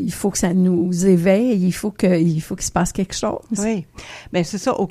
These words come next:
Speaker 2: au Québec, euh, annuellement, il y a entre quinze et, et, et vingt femmes qui sont tuées par un conjoint, ex-conjoint, euh, ami intime.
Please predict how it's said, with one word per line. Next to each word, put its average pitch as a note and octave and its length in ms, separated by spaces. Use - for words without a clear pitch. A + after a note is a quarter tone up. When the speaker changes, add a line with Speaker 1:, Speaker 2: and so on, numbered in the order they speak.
Speaker 2:
au G3 180
Québec, A3+ 560
euh, E3+ 260
annuellement, F#3 440
il B3 100
y G#3+ 40
a F#3+ 60
entre F3 240
quinze A3 500
et, F3 140
et, F3 600
et E3 40
vingt F3+ 220
femmes F3+ 560
qui - 100
sont D#3+ 240
tuées G3 240
par F#3 240
un D#3+ 240
conjoint, E3 560
ex-conjoint, E3 1000
euh, D3+ 180
ami D#3+ 400
intime. B3 440